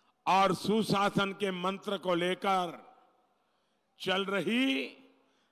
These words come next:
भारतीय जनता पार्टी के प्रति अपना विश्वास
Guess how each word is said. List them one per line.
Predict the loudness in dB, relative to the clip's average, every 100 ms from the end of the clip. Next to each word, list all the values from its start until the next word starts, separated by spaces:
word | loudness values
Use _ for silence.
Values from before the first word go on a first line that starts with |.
| _
भारतीय | -10 0 2 2 0 0 0
जनता | -2 -6 -4 -4
पार्टी | -4 -4 -4 -4 -6
के | -6 -6
प्रति | -6 -4 0 0 -2 -8 -16 _ _ _ _ _ _ -6
अपना | -6 -4 -4 0 0
विश्वास | -2 -6 -2 2 4 4 4 0 -8